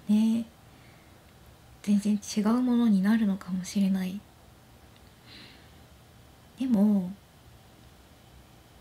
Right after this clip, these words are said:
君の顔、君の表情っていうのは、今目の前に確かにあるもので、それはもう変わることのないものなんですよね。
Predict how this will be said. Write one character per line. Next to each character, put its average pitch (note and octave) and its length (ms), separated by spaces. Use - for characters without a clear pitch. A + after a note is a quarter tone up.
君 G#3 280
の G#3+ 200
顔、 F#3+ 380
君 A#3 240
の C#4 100
表 A#3 180
情 A3+ 200
っ G3+ 60
て G3+ 100
い G3 40
う G3 40
の F#3 160
は、 G3 280
今 G#3+ 380
目 F#3 80
の F3 120
前 F#3 240
に E3 140
確 G#3 200
か G3 140
に D#3+ 120
あ G3+ 80
る G3+ 120
も F3+ 140
の E3+ 120
で、 F#3 180
そ - 160
れ B3+ 80
は C4 340
も F#3+ 460
う - 160
変 A3 100
わ A#3+ 80
る A#3+ 100
こ A#3 140
と A3 120
の G#3 120
な G#3 160
い G3 280
も F#3+ 80
の F#3+ 160
な E3+ 100
ん - 120
で F3+ 100
す - 120
よ - 60
ね。 G#3 460